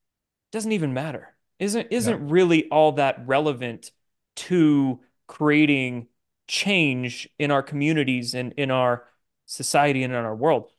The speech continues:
Speaker 2: Yeah.
Speaker 1: How many hours do people spend on this flat earth garbage? I'll just throw it out there. I don't care how many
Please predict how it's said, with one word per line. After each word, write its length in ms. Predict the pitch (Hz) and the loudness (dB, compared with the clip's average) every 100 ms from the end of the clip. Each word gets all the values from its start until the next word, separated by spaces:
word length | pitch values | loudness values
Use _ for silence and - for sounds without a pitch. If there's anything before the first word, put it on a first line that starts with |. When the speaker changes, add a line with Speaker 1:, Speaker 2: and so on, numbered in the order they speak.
| _ _ _ - | _ _ _ -10
Speaker 2:
Yeah. 200 | 107 98 - _ - - | -8 -8 -12 _ -14 -10
Speaker 1:
How 180 | - 208 | -2 2
many 260 | 233 220 156 | 2 2 0
hours 580 | 170 185 151 135 - - _ _ - | 0 2 2 0 -6 -18 _ _ -8
do 140 | 160 | -6
people 320 | - 175 143 | -6 -6 -4
spend 460 | - - 165 156 135 | -4 0 2 2 2
on 160 | 139 | 0
this 360 | 143 139 - - _ _ - | 0 -2 -2 -8 _ _ 0
flat 220 | 160 156 | 2 4
earth 260 | 160 175 | 0 -2
garbage? 540 | 135 117 - 73 - - _ - - - | -6 -6 -6 -14 -14 -20 _ -12 -12 0
I'll 140 | 175 | 2
just 200 | 185 180 | 2 0
throw 240 | 185 175 175 | 4 6 8
it 40 | |
out 200 | 165 175 | 6 4
there. 160 | 147 131 | 2 2
I 80 | 165 | 2
don't 160 | 165 | 0
care 200 | - 156 | 0 0
how 100 | 151 | 0
many 240 | 139 135 | -4 -6